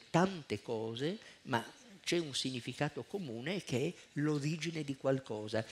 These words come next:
ed è un'origine bella, bella. Mentre se noi aggreghiamo un f-, un do a un fa diesis o un si a un fa naturale e creiamo un rapporto di tritono, cioè di diabolus in musica,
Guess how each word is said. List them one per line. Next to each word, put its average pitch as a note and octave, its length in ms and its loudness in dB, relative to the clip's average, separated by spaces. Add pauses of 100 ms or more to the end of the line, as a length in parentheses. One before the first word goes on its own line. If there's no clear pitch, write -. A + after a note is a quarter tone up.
(140)
ed B2+ 240 2
è F3+ 80 10
un'origine D#3 920 0 (120)
bella, C3 840 12 (320)
bella. A2+ 680 8 (300)
Mentre D#3 460 2
se - 200 0
noi D3+ 300 0
aggreghiamo A#2+ 680 4
un A2 100 -6
f-, - 260 -14
un B2 240 -6
do D3+ 260 0
a B2+ 80 -2
un B2+ 140 -4
fa B2+ 140 -2
diesis G2+ 680 0 (260)
o G2+ 140 2
un G#2+ 160 -4
si D3+ 400 4
a - 80 2
un A#2+ 120 -2
fa B2 180 4
naturale A#2 760 4 (200)
e B2+ 160 4
creiamo B2 520 6
un A#2 60 -2
rapporto C3+ 440 -2
di A2+ 180 -4
tritono, G#2 640 0
cioè A#2 180 -2
di G2+ 140 -2
diabolus A2+ 580 2
in A#2 160 -6
musica, A2 600 0